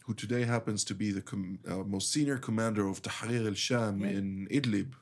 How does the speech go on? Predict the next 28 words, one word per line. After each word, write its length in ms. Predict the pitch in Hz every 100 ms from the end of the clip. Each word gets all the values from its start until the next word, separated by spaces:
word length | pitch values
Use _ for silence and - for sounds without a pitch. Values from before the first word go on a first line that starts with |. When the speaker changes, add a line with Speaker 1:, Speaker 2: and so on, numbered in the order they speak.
| -
Speaker 1:
uh, 240 | 101 98
which 200 | 95 98
is 120 | 98
the 80 | 98
northwestern, 1800 | 101 101 98 - - - - - - - - _ - 127 147 - 113 95 - -
uh, 260 | 101 98 95
part 320 | - 104 98
of 100 | 101
Syria, 540 | - 110 101 98 92 95
where 200 | 98 101
people, 360 | 113 104 101
of 140 | 98 -
course, 200 | 107 101
for 140 | 110
the 80 | 98
sake 240 | - 101
of 100 | 98
our 80 | 101
viewers, 540 | 98 104 101 98 101 104
uh, 300 | 98 98 101 - - - -
uh, 140 | 95 98
need 200 | 104 101
to 100 | 107
understand 440 | 101 101 - 107
it's 120 | 104
the 180 | - 104
last 420 | 101 110 120 120 -
pocket 540 | 120 113 - 101 -